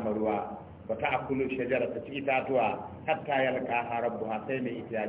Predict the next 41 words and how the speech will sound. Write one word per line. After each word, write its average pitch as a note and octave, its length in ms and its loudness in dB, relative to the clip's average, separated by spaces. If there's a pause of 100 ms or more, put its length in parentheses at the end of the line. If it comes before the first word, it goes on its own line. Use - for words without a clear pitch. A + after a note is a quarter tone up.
ji G#2+ 80 -4
ya G2 160 -2
gano G2 400 -2
abin - 240 -12
kai. - 180 -10
Don A2+ 140 -6
haka A2 240 -8
magana C#3+ 460 -2
cin C#3+ 180 -6
ta D3+ 80 2
rakumi C#3 560 -2 (420)
babu C#3+ 380 4
sai C3 160 4
dai C3 160 2
tsada. C3 400 0 (2000)
In D3 140 -2
mutum C#3 200 0
ya C#3+ 160 4
tsinta C3+ 380 -2
ya C#3 140 4 (100)
sarrafa, C#3 580 4 (540)
yana A#2+ 300 4
biya G2 300 0
kai G2+ 180 -4
tsaye. E2 380 -8 (960)
In C3 140 -2
ba A2+ 200 2
gane C3 340 2
ba A#2 100 0
kuma D3 220 0
ya C#3+ 160 4
ci - 80 -4
abin A#2+ 200 -2
da A2+ 100 0
ba A2 140 4
dukiyar B2 340 -2
da G#2+ 80 0
ba G2+ 160 0
halaliya G2 480 -2
kai - 160 -8
ba. - 120 -12